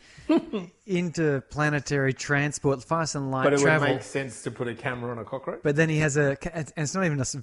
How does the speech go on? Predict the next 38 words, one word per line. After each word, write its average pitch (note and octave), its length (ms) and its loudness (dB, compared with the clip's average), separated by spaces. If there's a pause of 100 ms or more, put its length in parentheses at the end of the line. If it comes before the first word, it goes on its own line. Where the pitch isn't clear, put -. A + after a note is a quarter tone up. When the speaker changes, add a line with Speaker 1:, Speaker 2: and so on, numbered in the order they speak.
(160)
Speaker 1:
terribly B2+ 280 -2
small C#3 300 -2
camera A#2 400 -8
either. C3+ 200 4
Speaker 2:
No. A#2+ 60 0
Speaker 1:
It's, - 300 -8
Speaker 2:
<laughs> - 180 0
It's B3 360 0
still, F#3 220 -6 (260)
it's F3+ 160 0 (400)
Speaker 1:
it F#3 120 -4
could G3+ 80 4
have G#3 80 2
been G#3+ 100 2
a E3+ 60 0
robotic D3 500 2
cockroach, C3 640 -4
but F#3 60 0
Speaker 2:
Yeah. F#3 120 4
Speaker 1:
it B2+ 80 -4
wasn't. C3+ 320 0
It C3+ 40 -8
was B2 140 -2
a B2+ 60 0
Speaker 2:
No. A#2 80 -2
Speaker 1:
real D3+ 220 4
Speaker 2:
It - 140 -6
was C#3 200 2
a - 40 4
Speaker 1:
cockroach. D3 120 4
Speaker 2:
real F#3 280 6
life D3 320 0
cockroach. D3 260 -4
Speaker 1:
And D#3+ 60 8
Speaker 2:
I E3 40 6
Speaker 1:
it's, D#3+ 140 2
Speaker 2:
think - 60 -8
that, - 160 -6